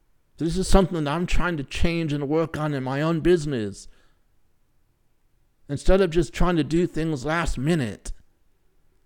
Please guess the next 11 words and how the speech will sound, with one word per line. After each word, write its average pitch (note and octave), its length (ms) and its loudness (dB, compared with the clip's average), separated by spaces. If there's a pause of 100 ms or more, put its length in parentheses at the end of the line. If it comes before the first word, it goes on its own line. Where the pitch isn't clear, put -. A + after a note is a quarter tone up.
(680)
I'm C#3+ 200 -8
getting E3 260 0
all E3 160 -2
stressed - 540 0
out D3+ 340 -2
because C3+ 360 -2
I'm C3 180 2
running F3+ 280 2
out E3+ 200 -2
of C3+ 80 -8
time. C3+ 580 -4